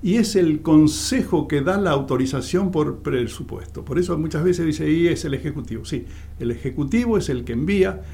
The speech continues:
el que estudia, analiza, puede cambiar, puede modificar, y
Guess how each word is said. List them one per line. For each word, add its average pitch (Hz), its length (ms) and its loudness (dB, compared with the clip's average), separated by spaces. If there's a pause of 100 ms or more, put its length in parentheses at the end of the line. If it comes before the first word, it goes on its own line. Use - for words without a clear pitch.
(300)
el 156 240 6
que 135 100 0
estudia, 147 600 -2
analiza, 131 580 0
puede 147 260 2
cambiar, 123 520 0
puede 139 240 2
modificar, 123 720 -2 (600)
y 254 280 4